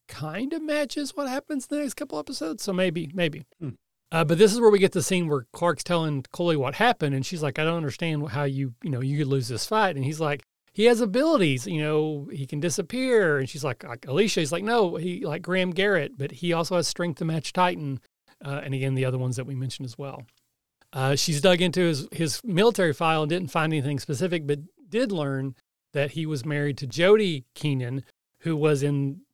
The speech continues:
Speaker 1: two episodes back, uh, who had taken Lex hostage. And this is where they're like, "Oh, well, she must have figured out that Lex was involved, so therefore Lex must be involved." And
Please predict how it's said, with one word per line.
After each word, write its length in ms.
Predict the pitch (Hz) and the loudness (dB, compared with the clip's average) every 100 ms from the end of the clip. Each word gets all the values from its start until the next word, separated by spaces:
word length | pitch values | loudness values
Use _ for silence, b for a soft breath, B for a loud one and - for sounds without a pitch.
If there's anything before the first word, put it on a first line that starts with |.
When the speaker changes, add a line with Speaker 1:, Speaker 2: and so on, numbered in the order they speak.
| - | -4
Speaker 1:
two 240 | 202 185 | 2 4
episodes 480 | 156 160 - 147 120 | 2 0 0 -2 -2
back, 600 | 117 208 190 160 - - b b b | 0 2 4 2 -4 -16 b b b
uh, 180 | 175 135 | -6 -4
who 120 | 113 | -2
had 120 | 156 - | -2 -2
taken 320 | 143 143 135 | -2 -2 -2
Lex 320 | 139 131 - | -2 -4 -6
hostage. 840 | - 185 175 - 180 127 131 131 - b b - | -2 2 2 0 -4 -6 -4 -8 -10 b b -8
And 340 | 139 135 135 | -4 -2 0
this 160 | 147 147 | 0 -2
is 80 | 139 | -2
where 160 | 139 | -2
they're 100 | 139 | 0
like, 200 | 135 127 196 | -2 -2 2
"Oh, 220 | 190 175 | 2 2
well, 360 | 143 147 143 | 2 2 2
she 300 | 135 - 208 | 0 2 2
must 240 | 208 160 - | 4 2 0
have 100 | 139 | -6
figured 300 | 160 143 143 | -4 -2 0
out 280 | 131 135 131 | 0 -2 -4
that 240 | 131 165 | -8 -2
Lex 260 | 147 143 156 | -2 -2 -2
was 140 | 131 | -4
involved, 420 | 139 131 135 135 | -6 -4 -4 -4
so 80 | - | -6
therefore 420 | 143 143 - 147 | -4 -4 -2 -2
Lex 240 | 135 127 - | -2 -4 -4
must 360 | 143 202 - | 2 2 2
be 100 | 156 | -2
involved." 540 | 139 131 123 120 123 113 B B B | -2 -4 -6 -8 -10 -12 B B B
And 280 | 139 135 | -4 -4